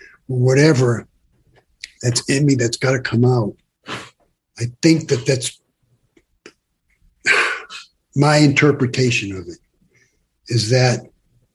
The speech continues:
when you die, you're not really gonna die. You're gonna keep going. You don't know it yet, but you're just gonna keep going. It's gonna be better than this. You're gonna, you know, you're gonna be happy. It'll be blissful. Trust me.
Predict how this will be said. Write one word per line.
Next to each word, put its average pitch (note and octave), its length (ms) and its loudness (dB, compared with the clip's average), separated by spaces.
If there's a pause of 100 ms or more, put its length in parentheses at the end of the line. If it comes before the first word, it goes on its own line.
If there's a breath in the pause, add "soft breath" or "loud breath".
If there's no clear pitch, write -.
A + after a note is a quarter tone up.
(120)
when C#3+ 220 6
you C#3+ 160 4
die, D3 240 4
you're B2 160 4
not C#3 180 4
really C3 240 2
gonna A#2+ 220 2
die. A2 380 -2
You're A#2+ 120 -2
gonna B2+ 180 2
keep A#2+ 240 -6
going. G#2+ 340 -6 (240)
You A#2+ 100 2
don't C3 200 4
know B2+ 200 4
it G#2+ 80 2
yet, G#2 260 0 (720)
but A#2+ 180 -2
you're B2 100 0
just B2 200 -2
gonna B2+ 160 -2
keep A#2+ 200 -4
going. A#2+ 260 0
It's A#2+ 140 0
gonna C3 160 2
be A#2+ 100 2
better C3 280 2
than A#2 160 0
this. - 420 -4 (840)
You're A#2+ 160 4
gonna, B2+ 220 0
you B2+ 140 4
know, B2 360 4
you're B2 120 0
gonna B2 160 4
be A2+ 160 2
happy. A#2 320 0
It'll G#2+ 100 -4
be A#2 80 0
blissful. A2+ 540 -2 (200)
Trust B2 300 0
me. E2+ 140 -12